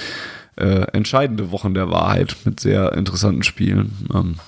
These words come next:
in der nächsten Ausgabe werden wir sicherlich noch mal ein bisschen genauer wissen, wo die Reise denn jetzt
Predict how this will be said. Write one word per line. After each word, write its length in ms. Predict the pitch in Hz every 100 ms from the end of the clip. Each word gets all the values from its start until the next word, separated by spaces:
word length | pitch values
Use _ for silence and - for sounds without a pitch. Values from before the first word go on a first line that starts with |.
| - -
in 100 | -
der 80 | 98
nächsten 320 | 95 104 -
Ausgabe 460 | 90 107 - 101 98
werden 180 | 98 95
wir 80 |
sicherlich 380 | 95 98 95 92
noch 120 | 95
mal 420 | 92 98 95 95 98
ein 140 | - 95
bisschen 240 | 98 104
genauer 380 | 95 95 98 92
wissen, 220 | - - -
wo 60 |
die 80 | -
Reise 300 | - 80 95
denn 160 | 87 90
jetzt 300 | 87 -